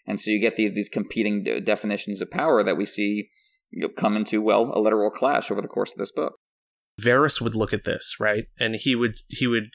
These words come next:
Speaker 2: concede immediately that Renly has no claim to the throne that is recognized by the law or, you know, moral justice. But he would say, "Who the fuck cares?" Right? He has a hundred thousand men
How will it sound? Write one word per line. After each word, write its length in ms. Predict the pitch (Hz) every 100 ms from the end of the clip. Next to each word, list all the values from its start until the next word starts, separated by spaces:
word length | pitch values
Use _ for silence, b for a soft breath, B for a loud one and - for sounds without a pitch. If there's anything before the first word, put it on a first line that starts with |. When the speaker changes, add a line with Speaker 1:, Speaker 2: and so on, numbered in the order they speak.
| -
Speaker 2:
concede 640 | 123 104 - 139 98 101
immediately 840 | 110 113 120 110 101 - 87 90 - B B B
that 140 | 120 113
Renly 500 | 113 117 120 120 107
has 240 | 107 98
no 260 | 104 113 123
claim 600 | - 107 101 101 101 - _ _ -
to 100 | -
the 140 | 110
throne 460 | 104 104 95 95 98
that 300 | 98 98 98 - B B B -
is 180 | 107
recognized 560 | 113 104 113 104 98 95
by 120 | 104
the 80 | 101
law 580 | 101 98 98 98 98 101
or, 420 | 101 98 98 98 95
you 120 | 107
know, 140 | 101 98
moral 640 | 98 101 101 98 98 98 - B B B -
justice. 400 | 107 - 113 -
But 240 | - 120
he 120 | 147
would 180 | 160 170
say, 260 | - 123 107 -
"Who 100 | 160
the 100 | 190
fuck 260 | - - -
cares?" 580 | - 156 - - - _ b b -
Right? 280 | 110 135 - B
He 160 | - 170
has 160 | 143 117
a 80 |
hundred 380 | 101 117 123 151
thousand 420 | 113 110 117 123 104
men 360 | 101 98 101